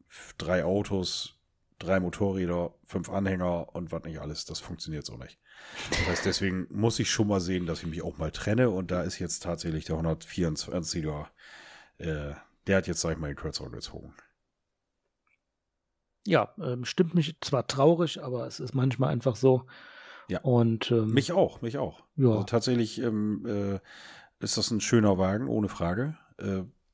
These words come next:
Speaker 1: aber wie gesagt, ich, ich, ja,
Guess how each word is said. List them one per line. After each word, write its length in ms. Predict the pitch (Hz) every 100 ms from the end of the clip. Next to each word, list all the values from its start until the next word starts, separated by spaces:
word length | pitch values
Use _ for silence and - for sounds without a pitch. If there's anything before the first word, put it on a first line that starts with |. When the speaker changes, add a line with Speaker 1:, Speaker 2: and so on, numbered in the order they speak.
| _
Speaker 1:
aber 280 | - 98 95
wie 60 | 95
gesagt, 380 | 90 82 - -
ich, 240 | 127 -
ich, 260 | - - - _ _ _ _ _ 90
ja, 160 | 87